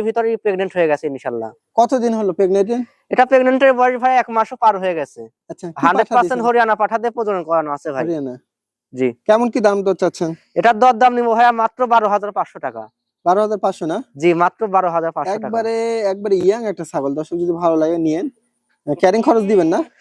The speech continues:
Speaker 1: সম্পূর্ণ আমি দিয়ে দেবো ভাই।
Speaker 2: আচ্ছা।
Speaker 1: জি, জি, জি, এটা খুবই সুন্দর একটা খামার উপযোগী মা ছাগল ভাইয়া, বুঝছেন? দুই দাঁত বয়সী।
Speaker 2: হ্যাঁ।
Speaker 1: খুবই সুন্দর, দেখেন দাঁতটা আমি দেখাই দিই, একদম খামার উপযোগী।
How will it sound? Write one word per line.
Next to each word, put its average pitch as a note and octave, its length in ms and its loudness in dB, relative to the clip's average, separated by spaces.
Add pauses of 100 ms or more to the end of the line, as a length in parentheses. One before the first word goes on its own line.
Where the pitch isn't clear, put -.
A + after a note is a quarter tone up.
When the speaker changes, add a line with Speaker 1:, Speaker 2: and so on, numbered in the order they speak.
(160)
Speaker 1:
সম্পূর্ণ A#3 400 0 (120)
আমি A#3 180 -2
দিয়ে E3+ 160 -2
দেবো B2+ 160 -6
ভাই। A#2+ 180 -10 (120)
Speaker 2:
আচ্ছা। - 180 -16 (280)
Speaker 1:
জি, G#3+ 120 4 (120)
জি, A3+ 80 4 (100)
জি, F#3+ 80 0 (140)
এটা G#3+ 140 0
খুবই A3+ 340 -2
সুন্দর A3+ 460 0 (120)
একটা - 160 -4 (120)
খামার G3+ 320 0
উপযোগী A3 440 -4
মা G3+ 60 2 (100)
ছাগল F3+ 280 -4
ভাইয়া, C#3 140 0
বুঝছেন? A3 320 -2 (120)
দুই F#3+ 160 4
দাঁত F#3 120 2 (100)
বয়সী। F#3 360 0 (360)
Speaker 2:
হ্যাঁ। D#3 180 -2 (260)
Speaker 1:
খুবই G#3+ 200 4
সুন্দর, E3 300 -2 (100)
দেখেন E3+ 240 0
দাঁতটা F3+ 300 0
আমি G3 160 -8
দেখাই G3 220 -4
দিই, F3+ 200 -2 (920)
একদম F3 300 0 (100)
খামার F#3 320 0
উপযোগী। A#2+ 400 -8